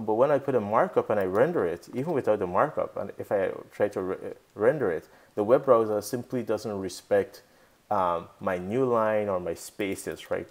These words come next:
You know, how many, doesn't matter how many spaces or tabs I put here, my web browser is still not, you know, respecting it and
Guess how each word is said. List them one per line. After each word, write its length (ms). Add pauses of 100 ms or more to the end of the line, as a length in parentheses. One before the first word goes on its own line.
(120)
You 100
know, 220
how 60
many, 200
doesn't 300
matter 160
how 100
many 160
spaces 500
or 100
tabs 340
I 80
put 220 (100)
here, 340 (400)
my 120
web 260
browser 460
is 120
still 640
not, 400 (160)
you 80
know, 160
respecting 480
it 260
and 460